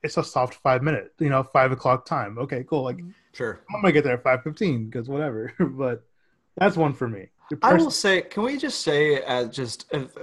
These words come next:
Speaker 2: of all humanity, if it's a hangout and it's not, like, a big de-, like, if you guys are going to something, if it's a reservation, if
Speaker 1: Mm.
Speaker 2: it's something that's, like, prescient, then, like, yeah, get there on time or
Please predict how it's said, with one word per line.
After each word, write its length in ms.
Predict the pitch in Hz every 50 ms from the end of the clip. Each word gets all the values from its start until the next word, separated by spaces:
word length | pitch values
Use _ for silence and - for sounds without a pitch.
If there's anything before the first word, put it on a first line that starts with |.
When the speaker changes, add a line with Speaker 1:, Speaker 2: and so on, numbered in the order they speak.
| 147 147 139 - -
Speaker 2:
of 200 | 143 139 131 151
all 180 | 180 202 202
humanity, 680 | 170 - - 120 104 104 95 90 90 90 90 87 85 85 -
if 140 | - 139 -
it's 160 | 269 262 -
a 80 | - 175
hangout 540 | - - 120 117 123 131 143 143 143 147
and 80 | 151 120
it's 240 | 117 113 - - -
not, 160 | 120 120 131
like, 180 | 127 123 - 120
a 60 | 107
big 240 | 90 107 107 104 113
de-, 80 | 151
like, 180 | 160 147 143 147
if 140 | 160 147 175
you 80 | 185
guys 180 | 185 208 196 180
are 60 | 160
going 400 | 139 113 131 127 117 117 123 120
to 80 | 123 120
something, 300 | - 131 117 131 131 127
if 100 | 110 -
it's 120 | - -
a 40 | 117
reservation, 800 | 107 113 107 104 110 101 85 98 95 98 98 - - 113 107 107
if 100 | 107 151
Speaker 1:
Mm. 20 | 127
Speaker 2:
it's 100 | 107 -
something 140 | - 135 135
that's, 140 | 113 - -
like, 180 | 113 101 - _ _ _ _ _ _ _ _
prescient, 540 | - - 104 98 113 - 147 151 156 156 -
then, 140 | 139 123 120
like, 200 | 117 107 104 -
yeah, 200 | 131 107 87 82
get 240 | 87 110 110 - -
there 160 | 110 107 104
on 140 | 101 98 92
time 300 | - 104 98 98 95 92
or 100 | 87